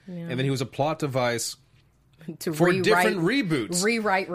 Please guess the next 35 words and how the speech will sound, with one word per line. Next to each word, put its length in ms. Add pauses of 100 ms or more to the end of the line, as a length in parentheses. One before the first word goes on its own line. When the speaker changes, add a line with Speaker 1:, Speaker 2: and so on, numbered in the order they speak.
Speaker 1:
reality. 360
Speaker 2:
So, 240
like, 180
he 100
Speaker 1:
<laughs> 20
Speaker 2:
was 100
a 60
plot 260
device 440
for 120
the 100
Muir 280
Island 340
saga 640
when, 420
when 80
the 80
Shadow 320
King 220
took 180
him 140
over, 320
and 100
that 140
was 180
just 320 (540)
a 80
story 460
that 120
was 160
just 300
meant 240
to 100
bring 360
in 380